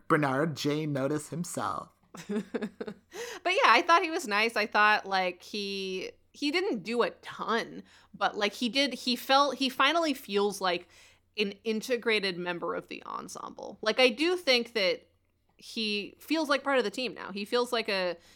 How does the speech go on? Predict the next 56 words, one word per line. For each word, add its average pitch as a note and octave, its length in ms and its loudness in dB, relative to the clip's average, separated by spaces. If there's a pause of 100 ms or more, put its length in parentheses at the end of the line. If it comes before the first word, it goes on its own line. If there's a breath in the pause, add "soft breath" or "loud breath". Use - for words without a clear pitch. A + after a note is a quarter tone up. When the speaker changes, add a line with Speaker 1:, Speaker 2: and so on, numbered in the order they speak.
(180 soft breath)
Speaker 2:
integral A3+ 360 4
part F#3+ 260 0
of E3+ 120 -8
the D#3 60 -10
team. - 340 -16 (120)
Speaker 1:
He - 120 -8
does. A3 520 -2 (160)
Speaker 2:
And G#3 160 -4
so G#3+ 80 -2
this A#3 240 2
is C4 220 -6
the G#3+ 120 2
last G3 360 2
time G3+ 260 -2
that F#3 120 -4
we'll F#3+ 140 -4
ever F3+ 160 -2
ask E3+ 220 0
this F#3 140 -8
question, F3+ 400 -8
but F#3 120 -8
yeah, A3+ 260 -2
I F#3 120 -8
think G3 200 -10
we G#3 80 -8
both G3 220 -8
agree. G3+ 460 -8
Jesse G3+ 300 -4
is G3 100 -6
interesting G3+ 340 -10
enough E3+ 160 -8
to F3+ 80 -12
be F3 80 -8
a E3+ 40 -8
main E3+ 200 -8
character. F3+ 440 -10 (100)
Speaker 1:
Oh, G#3 120 2
definitely, G#2 400 -8
yeah. D#3+ 180 -4 (640)
Speaker 2:
Bing, G3 180 -8
bang, F#3 200 -4
boom. G3+ 160 -8
Speaker 1:
So, E3+ 160 2
Speaker 2:
Great E3+ 240 -6
episode F3+ 300 -8
of E3+ 80 -10
Burn G3 160 -8
Speaker 1:
bing, F3 100 -6
Speaker 2:
Notice. - 140 -4
Speaker 1:
bam, D#3 140 -2
boom. E3 260 0 (340 soft breath)
Great A2+ 160 -6
episode C#3 380 -6
of D3 60 -10
Burn D#3+ 160 -2
Notice. - 320 -6